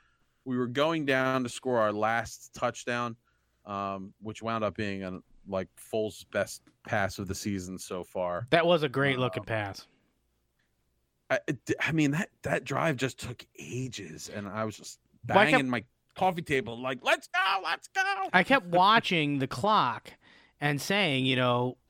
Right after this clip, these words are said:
Speaker 2: they really should give themselves a little bit more of a chance at the end of this game. I think they really believed, or at least Doug and the coaching staff, the way they were calling that game is that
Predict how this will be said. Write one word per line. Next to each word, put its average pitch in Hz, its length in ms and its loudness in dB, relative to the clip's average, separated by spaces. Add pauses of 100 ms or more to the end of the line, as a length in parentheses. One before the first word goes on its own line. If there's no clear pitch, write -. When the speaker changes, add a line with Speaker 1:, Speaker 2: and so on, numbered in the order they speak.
(300)
Speaker 2:
they 147 380 -2
really 165 320 2
should 131 300 -2 (300)
give 151 200 2
themselves 139 440 2
a 127 60 0
little 135 220 2
bit 123 160 -4
more 123 180 0
of 110 80 -4
a 107 40 -4
chance 120 340 -2
at 120 60 -12
the 123 80 0
end 117 100 -2
of 110 60 -4
this 107 160 -4
game. 131 240 0 (280)
I 202 120 6
think 294 200 -2
they 262 140 2
really 220 280 2
believed, 147 760 0 (500)
or 156 160 0
at 160 80 2
least 190 200 0
Doug 151 280 6
and 123 80 0
the 117 60 -2
coaching 143 340 0
staff, 120 220 0
the 127 80 -4
way 127 100 2
they 127 100 2
were 110 140 -2
calling 135 380 0
that 110 180 -2
game 120 280 0
is 107 120 -4
that 123 160 -6